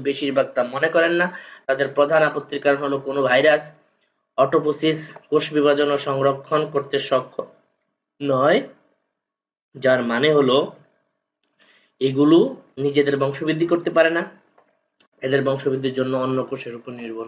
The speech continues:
করতে হয়। এটা হলো সংক্ষিপ্ত দুই নম্বর উত্তর। মোটামুটি এর সাথেই এই বিজ্ঞান উত্তরগুলো নিয়ে আমরা আলোচনা করলাম। তো আজকের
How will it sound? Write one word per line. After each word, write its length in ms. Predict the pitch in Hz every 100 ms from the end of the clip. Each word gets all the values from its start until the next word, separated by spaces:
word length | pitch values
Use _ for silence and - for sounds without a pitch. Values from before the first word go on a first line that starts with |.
| 123
করতে 220 | 117 208 302 - _ _ _
হয়। 140 | _ _ _ -
এটা 120 | 120 139
হলো 120 | 160 302 -
সংক্ষিপ্ত 360 | 139 - - 139
দুই 100 | 135 131
নম্বর 200 | 120 117 107
উত্তর। 200 | - - _ _ _ _ _ _ _
মোটামুটি 340 | 139 165 160 170 165
এর 60 | 175
সাথেই 320 | 175 180 180 175 143
এই 100 | 139 135
বিজ্ঞান 340 | 135 131 147 147 143
উত্তরগুলো 380 | 147 139 139 139
নিয়ে 140 | 139 131
আমরা 120 | 131 127
আলোচনা 280 | - 143 135
করলাম। 240 | 147 160 233 - _ _ _ _ _ _
তো 40 | 123 123 127
আজকের 300 | - 143